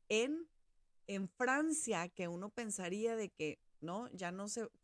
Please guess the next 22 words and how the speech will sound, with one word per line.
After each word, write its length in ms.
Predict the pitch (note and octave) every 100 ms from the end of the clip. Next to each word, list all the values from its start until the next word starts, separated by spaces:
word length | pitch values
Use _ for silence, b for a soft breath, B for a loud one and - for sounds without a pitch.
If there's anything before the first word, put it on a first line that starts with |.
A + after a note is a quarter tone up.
| -
ya 160 | F3 E3
no, 300 | F#3+ G3+ -
ya 160 | F3+
no 200 | F#3 G3
hay 160 | G3 G3
absolutamente 800 | G#3 G3+ F3+ E3+ G3 G#3 G3 G#3
como 260 | - G3 E3+
nada 240 | E3 F3+
rescatable 840 | G#3 A#3+ - D3 F3+ G#3+ B3 A3
en 100 | -
ese 180 | F#3+ G#3
lugar, 320 | G#3+ F3+ G#3 C4 _ _ _ _
se 300 | - G3 E3+
dieron 540 | D#3+ F3 E3+ E3+ F3+ G3+
cita 440 | - F#3+ F3 -
a 40 |
los 180 | E3+ E3+
cristianos, 680 | - F#3 - F3 D#3+ D#3+ -
hicieron 480 | F3+ - D#3+ D#3 E3
marcha 540 | - F3 G3 A#3+ - C#4
para 260 | - G3+
Jesús 600 | F3 E3+ - B3+ D#4+ -